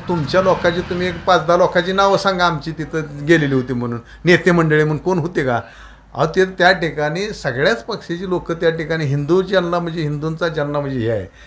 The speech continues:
हिंदू म्हणून जे वावरतात, ज्या संघटना काम करतात, ते सगळ्या लोकं हिंदू संघटना त्या ठिकाणी गेलेल्या होत्या. आणि सगळी लोकं, आम्ही काय असं म्हणणार नाही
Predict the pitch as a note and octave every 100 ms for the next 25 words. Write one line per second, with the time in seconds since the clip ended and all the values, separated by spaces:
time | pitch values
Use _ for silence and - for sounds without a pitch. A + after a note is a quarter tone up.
0 | - - - - C3+ E3+ F3 F3+ F3+ F3
1 | E3 D3+ C#3 C3 - G#2 F#2+ C3 D#3 D#3
2 | D3 D3 D3 - D#3+ D#3 C3+ A2+ B2 -
3 | - - F3 D3 F3 G#3+ E3 - E3+ C#3+
4 | C#3 D3+ D3+ C#3 C3 D3+ D3 C3+ B2 -
5 | C3+ E3+ A#3+ A#3 D3+ A2+ - F2+ - -
6 | - F3 F3 G3+ G#3 F#3 E3 D3+ F#3+ G3+
7 | G3 D3+ G#3+ A3+ A3+ A3+ E3